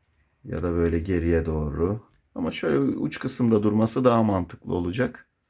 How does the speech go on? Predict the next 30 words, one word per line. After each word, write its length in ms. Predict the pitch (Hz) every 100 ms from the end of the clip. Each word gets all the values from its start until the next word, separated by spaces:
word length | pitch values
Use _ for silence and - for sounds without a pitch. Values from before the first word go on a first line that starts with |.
| _
Gerçekten 640 | - 127 - - - 87 95
de 80 | 131 -
tek 220 | - 113 95
elle 240 | 98 127
takabilmeniz 760 | 123 110 120 113 107 107 131 127
mümkün. 440 | 117 92 85 80 - _ _ _ _ _ _ _ _ _ _ _ _ _ _
Bu 340 | 123 120 113 - _
çok 380 | - 135 131 - - -
iyi 240 | 139 156
bir 120 | 117 90
özellik. 580 | 85 95 87 92 -
Yani 360 | - 113 110 107
telefon 400 | 120 117 117 120
tutucuya 460 | 120 113 113 120 117
telefon 400 | 120 120 127 127
takmak 540 | 123 113 127 127 -
da 120 | 101
biraz 400 | 95 98 - - _ _ _ _ _ -
vakit 340 | 107 104 110 107
alan 300 | 101 98 95
bir 60 |
işlem. 300 | 92 - 143
Tek 240 | - 123 113
elle 240 | 104 117
hemen 260 | 101 113 123
takıp 340 | 98 135 -
çıkarıp 360 | - 113 110 -
alabilirsiniz. 840 | 110 104 104 98 - 104 123 -
Biraz 300 | - 107 104
daha, 320 | 101 107 113